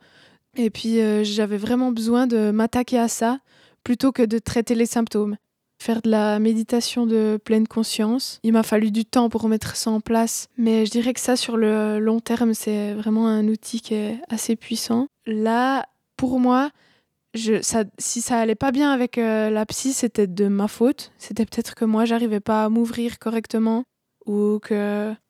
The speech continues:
de nouveau, que mon problème, il était, il avait pas besoin d'être, euh,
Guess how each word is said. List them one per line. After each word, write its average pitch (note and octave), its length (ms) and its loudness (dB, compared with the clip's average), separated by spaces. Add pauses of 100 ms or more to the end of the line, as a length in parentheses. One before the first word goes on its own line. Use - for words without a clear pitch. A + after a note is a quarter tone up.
(120)
de A3 80 2
nouveau, B3 260 4
que B3 120 0
mon G#3+ 180 2
problème, A3+ 360 0
il A#3+ 120 2
était, A3 340 -2
il G#3+ 160 -4
avait G3+ 200 -2
pas G#3+ 420 0 (480)
besoin A3 420 2
d'être, A3 300 -4
euh, G#3 300 -4